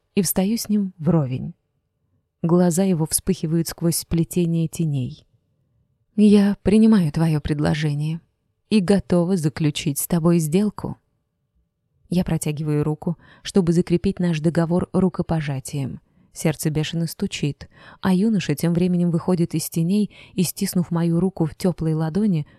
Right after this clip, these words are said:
притягивает меня к себе. Затем перехватывает пальцами запястье и переворачивает мою руку вверх ладонью.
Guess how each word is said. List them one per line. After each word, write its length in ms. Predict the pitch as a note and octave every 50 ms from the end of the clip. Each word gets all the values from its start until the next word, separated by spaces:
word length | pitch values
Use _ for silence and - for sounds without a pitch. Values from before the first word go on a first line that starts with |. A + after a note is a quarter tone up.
| _ _ _ _ _ _
притягивает 720 | - E3+ F3 - - G#3 G#3 F3+ F#3 F3 F#3 F3 - -
меня 260 | F3 F3 F3 F3 F3
к 80 | - -
себе. 440 | - - - F#3+ E3 D#3+ C3+ - - _ _ _ _ _ _ _ _ _ _
Затем 400 | E3+ D3 E3+ D#3+ - - D#3 D3
перехватывает 720 | - D3+ D3+ - - D#3 D3 - - C#3+ D3+ D3 C#3+ -
пальцами 440 | _ - D3+ D3+ C#3+ - D#3+ D3+ D3+
запястье 680 | C#3+ D#3 D3 C#3+ - F3+ F#3+ G3 - - - D3+ D3+ C#3+ - - - - - _ _
и 100 | - F#3
переворачивает 800 | - F#3 F3 F3 D#3+ E3+ E3+ F#3+ G3 - - D#3+ E3 D#3+ - -
мою 320 | D#3+ D#3 D#3 D#3 D3 D3+
руку 280 | D#3 F3+ F3+ - - F#3+
вверх 520 | F3 D#3+ C#3+ D#3+ F3 F3+ E3+ - - -
ладонью. 640 | E3 E3+ F3+ E3 D3+ E3 C#3 C3+ C3+ C3+ C3 C#3